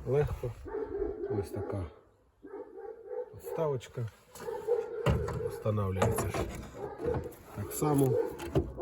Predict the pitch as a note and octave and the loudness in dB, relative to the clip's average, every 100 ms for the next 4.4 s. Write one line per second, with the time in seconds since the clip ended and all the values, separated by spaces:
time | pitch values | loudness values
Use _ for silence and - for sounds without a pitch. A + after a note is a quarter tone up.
0 | - - G4+ A#4 - G4 A4+ - - - | 0 2 2 10 10 10 8 10 8 6
1 | - - - - A#2+ - - - - - | 4 4 6 8 8 6 -4 -6 -6 12
2 | - - G#4+ - - A4 - - A4+ - | 12 12 12 0 4 6 6 4 6 6
3 | - - - - - A4 - - - - | 4 -8 -14 -14 -4 -2 -2 -6 -18 -20
4 | - - - D3+ | -20 -16 -4 0